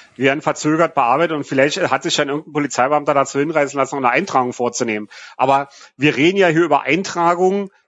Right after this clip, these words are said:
neue Eintragungen auch bis in den Dezember hinein. Also wir hatten, glaube ich, einen Monat oder anderthalb Monate, wo eine Handvoll Leute ins Stadion durften, wo ja auch nichts passiert ist,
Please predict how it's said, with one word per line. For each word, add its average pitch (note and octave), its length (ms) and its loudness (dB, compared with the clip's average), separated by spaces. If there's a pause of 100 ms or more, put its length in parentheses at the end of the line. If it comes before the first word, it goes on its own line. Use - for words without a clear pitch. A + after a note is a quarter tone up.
neue E3 360 4
Eintragungen E3+ 520 -2
auch E3+ 100 -6
bis F3 200 -2
in F3+ 140 0
den C#3+ 100 -2
Dezember G#3 500 -2
hinein. G#2+ 520 -2 (240)
Also C3+ 180 -2
wir C3 140 0
hatten, F#3 200 -4
glaube D#3+ 280 2
ich, E3+ 180 -2
einen D3+ 120 -4
Monat A3+ 520 0
oder C#3+ 460 2 (280)
anderthalb D3+ 560 -2
Monate, G3 460 2
wo E3+ 100 0
eine E3 180 2
Handvoll F3+ 360 0
Leute D#3 320 2
ins D#3+ 140 -4
Stadion D3 460 0
durften, D3+ 360 -2
wo D3 100 0
ja C#3+ 100 4
auch D3 120 0
nichts E3 140 0
passiert - 420 0
ist, C#3 240 0